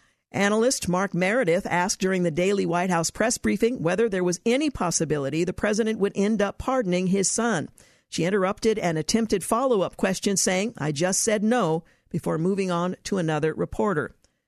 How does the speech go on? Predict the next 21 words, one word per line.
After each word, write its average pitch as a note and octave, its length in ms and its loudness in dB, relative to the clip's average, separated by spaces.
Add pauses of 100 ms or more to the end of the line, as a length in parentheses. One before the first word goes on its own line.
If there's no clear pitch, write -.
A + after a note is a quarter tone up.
(180)
I C#3+ 80 -8
guess F3+ 180 0
she - 200 0
meant F#3+ 420 -2 (380)
no. F#3+ 480 0 (840)
Representative F3 680 0
Jim G3 300 0
Jordan G3 400 0
on E3 200 0
Thursday A3 540 2
shared F#3 340 -2
what F3 280 0
he D#4+ 180 2
called E3+ 420 0 (280)
smoking A3 580 2
gun F#3+ 320 0
documents F3 640 0
proving G3+ 380 -2
Facebook G3+ 580 0
censored B3+ 440 0
Americans G3 640 0